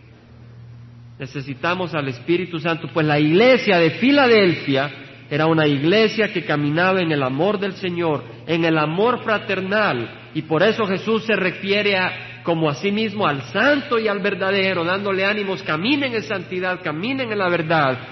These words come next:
El que tiene la llave de David, el que abre y nadie cierra, y cierra y nadie abre, dice esto. Ahora, el término "la llave de David"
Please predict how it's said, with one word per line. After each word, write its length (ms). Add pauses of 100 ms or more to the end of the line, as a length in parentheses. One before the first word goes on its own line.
(220)
El 160
que 140
tiene 420
la 140
llave 340
de 140
David, 360
el 180
que 120
abre 300
y 40
nadie 280
cierra, 440
y 100
cierra 400
y 40
nadie 320
abre, 300
dice 400
esto. 280 (320)
Ahora, 360
el 400
término 440
"la 140
llave 360
de 120
David" 480